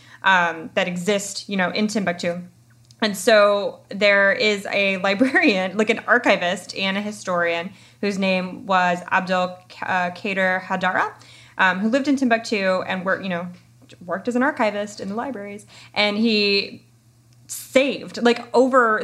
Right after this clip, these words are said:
three hundred fifty thousand of these really ancient Arabic texts, uh, volumes out of Timbuktu into southern Mali in order to keep them out of the hands of Al-Qaeda, who once they got a hold of them would have just destroyed them. So it is a book about, like, the salvation of these natural treasure, or national treasures.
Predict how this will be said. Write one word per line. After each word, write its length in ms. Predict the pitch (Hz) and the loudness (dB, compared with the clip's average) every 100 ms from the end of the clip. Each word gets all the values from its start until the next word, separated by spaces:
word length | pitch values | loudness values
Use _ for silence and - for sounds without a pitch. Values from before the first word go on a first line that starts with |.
| - | -2
three 140 | 254 | 2
hundred 340 | 254 240 214 196 | 4 2 -2 -4
fifty 240 | 226 226 | -4 -4
thousand 520 | 214 190 190 190 185 | -2 0 0 -4 -4
of 180 | 175 175 | -4 -6
these 340 | 185 180 175 190 | -6 -6 -6 -8
really 300 | 185 185 - | -8 -8 -6
ancient 560 | 180 180 180 175 170 | -6 -4 -4 -4 -4
Arabic 360 | 175 175 175 - | -4 -4 -4 -8
texts, 440 | - 170 - - | -4 -4 -6 -8
uh, 180 | - 180 | -4 -4
volumes 680 | 175 185 196 175 165 170 - | -2 0 0 -4 -10 -12 0
out 360 | 190 202 202 - 196 | 2 2 0 -6 -2
of 300 | 190 180 180 | 0 0 -4
Timbuktu 580 | 220 180 180 - 175 170 | -4 -4 -6 -8 -6 -6
into 360 | 196 185 202 | -6 -6 -8
southern 340 | 190 180 165 165 | -6 -6 -4 -6
Mali 360 | 160 160 165 - _ | -6 -6 -10 -14 _
in 100 | 214 | -4
order 160 | 214 196 | -2 -2
to 140 | 190 | -6
keep 240 | - 220 - | -4 -4 -2
them 160 | 196 180 | -4 0
out 220 | 190 185 | 0 0
of 80 | 175 | -4
the 80 | |
hands 640 | 180 180 175 160 - 190 - | -6 -4 -4 -6 -10 -12 -6
of 240 | 185 175 | -4 -4
Al-Qaeda, 460 | - - 170 - 180 | -6 -6 -8 -6 -6
who 140 | 185 | -6
once 220 | 180 170 | -6 -8
they 100 | 180 | -6
got 180 | 170 165 | -4 -4
a 40 | 175 | -6
hold 240 | - - | -10 -10
of 60 | 190 | -10
them 160 | 185 | -8
would 100 | 185 | -8
have 80 | 202 | -8
just 160 | 233 - | -10 -10
destroyed 300 | 262 392 285 | -8 -6 -6
them. 140 | 185 - - - | -8 -16 -20 -6
So 200 | - 339 | 0 2
it 140 | 330 | 4
is 180 | 330 349 | 2 2
a 140 | 359 349 | 2 2
book 200 | 427 392 | 2 2
about, 300 | 311 311 285 | 4 4 4
like, 400 | 294 277 - - | 2 0 -6 -4
the 80 | |
salvation 680 | 294 - 277 294 285 294 302 | 0 2 4 4 2 0 -2
of 100 | 262 | 0
these 140 | 262 | 0
natural 480 | 254 247 254 262 226 | 2 0 0 0 -2
treasure, 400 | 226 302 294 277 | 0 -2 -2 0
or 60 | 220 | 2
national 420 | 220 240 240 214 | 2 0 -4 -4
treasures. 480 | 294 277 269 269 | -2 -2 0 -2